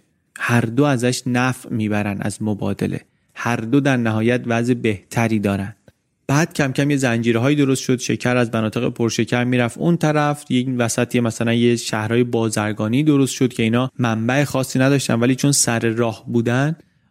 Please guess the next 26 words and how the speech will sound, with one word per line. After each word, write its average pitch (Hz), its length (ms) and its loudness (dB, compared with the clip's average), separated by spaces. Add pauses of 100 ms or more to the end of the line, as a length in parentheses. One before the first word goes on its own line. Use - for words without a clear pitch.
آدمایی 120 440 2
که 143 100 0
اونجا 120 340 2
بودن 135 340 2
اگر 147 400 2
شرایط 117 760 0
ژنتیک 117 540 0
مناسب 113 520 2
داشتن، 120 560 0 (480)
نقش 123 340 -2
واسطه 120 640 0
رو 147 160 2
می‌تونستن 143 520 2
اعمال 120 320 2
کنن. 120 500 -2 (840)
همون 214 360 4
روندای 156 880 2 (160)
عرضه 123 420 0
و 120 140 4
تقاضای 117 640 2
اقتصاد 117 500 0
سنتی 117 500 2
رو 165 80 4
اینجا 135 560 0 (380)
می‌شد 123 460 2
دید. 110 340 -2